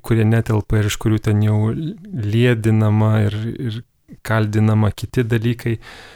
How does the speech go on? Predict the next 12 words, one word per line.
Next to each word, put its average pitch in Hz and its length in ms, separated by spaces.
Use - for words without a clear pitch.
A, 107 220
kaip, 143 400
e, - 20
Lukiškių 127 480
Dievo 98 240
Motinos 98 840
ikona? 104 540
Ji 131 380
yra, 131 640
ji 113 180
buvo, 135 760
e, 135 220